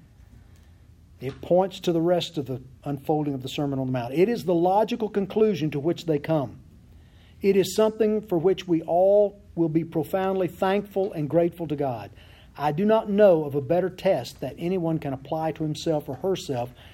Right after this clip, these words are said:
in this whole matter of the Christian profession than a verse like this. In other words, he's saying,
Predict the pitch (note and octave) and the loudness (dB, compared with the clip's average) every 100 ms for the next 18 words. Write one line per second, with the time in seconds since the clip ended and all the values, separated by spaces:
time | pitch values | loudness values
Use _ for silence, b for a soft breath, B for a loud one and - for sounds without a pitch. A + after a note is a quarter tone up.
0 | B D#3 C3+ C3 - F3+ F3+ E3 D3+ D3+ | B -8 -6 -6 -2 0 0 0 0 -2
1 | D3+ B2+ - D#3+ D#3 D3+ C3+ C#3+ D#3+ C#3 | -4 -10 -6 -4 -4 -6 -6 -4 -2 -2
2 | - G2+ - b b b b - B2 A2 | -4 -14 -18 b b b b -8 -8 -6
3 | C3+ C3+ - A#2+ A#2+ G#2+ G2 - C3 C#3 | -4 -6 -6 -10 -10 -16 -18 -14 -8 -6
4 | C3+ C3+ C#3 C3 D#3 C#3+ C#3 | -4 -6 -8 -6 -4 -4 -6